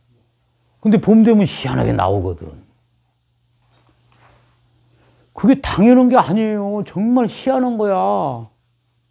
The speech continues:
너무나도 신기한 거잖아. 예상 못하는 거예요, 모르면. 근데 우리는 알잖아요. 경험 오니까 안-, 아니까 이게 당연한 거야.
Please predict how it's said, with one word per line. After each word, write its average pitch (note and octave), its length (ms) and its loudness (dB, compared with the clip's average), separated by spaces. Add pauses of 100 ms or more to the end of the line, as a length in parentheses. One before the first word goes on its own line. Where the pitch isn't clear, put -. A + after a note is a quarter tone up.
(380)
너무나도 B3+ 800 2
신기한 A#3+ 420 -4
거잖아. F#3+ 540 -8 (2000)
예상 G3+ 340 4
못하는 A#3 400 0
거예요, G3 380 2
모르면. E3 840 -4 (800)
근데 B3+ 200 4
우리는 B3 280 4
알잖아요. E3+ 680 2 (540)
경험 C#4+ 340 2
오니까 A3 420 4
안-, C#3 240 -2
아니까 G#3 760 2
이게 F3+ 220 -2
당연한 E3+ 500 -4
거야. A#2 480 -8